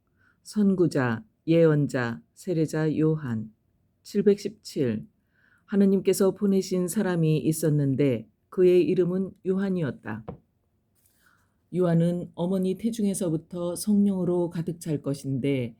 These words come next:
이는 동정 마리아가 성령으로 잉태한 그리스도에 의한 것이다. 이렇게 해서 성모 마리아의 엘리사벳 방문은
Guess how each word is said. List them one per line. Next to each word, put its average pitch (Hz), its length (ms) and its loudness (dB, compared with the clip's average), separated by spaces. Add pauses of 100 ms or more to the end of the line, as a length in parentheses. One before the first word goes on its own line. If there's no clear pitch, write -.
(300)
이는 156 440 2
동정 170 480 -2
마리아가 156 760 0
성령으로 185 760 0
잉태한 185 600 -4
그리스도에 175 600 2 (120)
의한 180 420 -2
것이다. 120 480 -8 (1000)
이렇게 165 420 2
해서 156 440 0
성모 196 420 -2
마리아의 170 760 0
엘리사벳 170 640 -4
방문은 151 640 -2